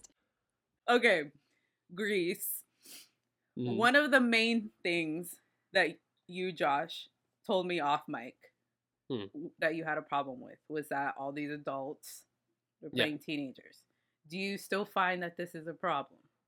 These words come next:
Speaker 2: Honestly, watching this time, I, I g-, I let myself forgive it a little more.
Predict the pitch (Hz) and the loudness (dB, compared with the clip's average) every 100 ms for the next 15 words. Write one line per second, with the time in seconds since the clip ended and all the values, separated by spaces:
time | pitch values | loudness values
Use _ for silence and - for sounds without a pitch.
0 | _ _ _ - 147 208 226 269 180 202 | _ _ _ 2 6 6 4 4 4 2
1 | - 175 175 196 196 196 - _ _ _ | 0 -2 0 4 4 2 -4 _ _ _
2 | - 147 151 143 - 135 131 135 135 135 | 0 2 4 2 0 0 0 0 2 2
3 | 135 143 139 139 143 123 127 113 110 101 | 2 2 2 2 0 0 -2 0 -2 -4
4 | 95 92 95 95 | -8 -8 -10 -14